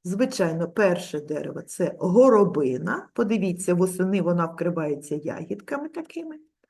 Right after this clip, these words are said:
Разом з нею ялинка. Так. Такий кремезний, могутній дуб.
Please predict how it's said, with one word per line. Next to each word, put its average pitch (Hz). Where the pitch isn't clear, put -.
Разом 185
з 175
нею 160
ялинка. 220
Так. 165
Такий 220
кремезний, 202
могутній 190
дуб. 208